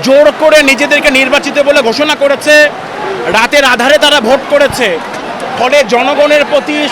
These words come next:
সাধারণ মানুষের প্রতি ন্যূনতম কোনো দায়বোধ এই সরকারের নেই, তাদের মন্ত্রীদের নেই, তাদের এমপিদের নেই।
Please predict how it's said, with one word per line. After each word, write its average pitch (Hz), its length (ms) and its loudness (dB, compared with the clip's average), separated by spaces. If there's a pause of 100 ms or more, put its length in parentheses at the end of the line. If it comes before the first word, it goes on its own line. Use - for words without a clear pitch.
সাধারণ 269 400 0
মানুষের 285 440 0
প্রতি 285 440 -2 (600)
ন্যূনতম 294 520 0 (180)
কোনো 302 180 0 (100)
দায়বোধ 294 540 4 (520)
এই 262 160 -2
সরকারের 294 560 0
নেই, 294 440 0
তাদের 277 300 0
মন্ত্রীদের 285 540 0
নেই, 294 280 0
তাদের 294 200 -2
এমপিদের 285 460 0
নেই। 262 260 0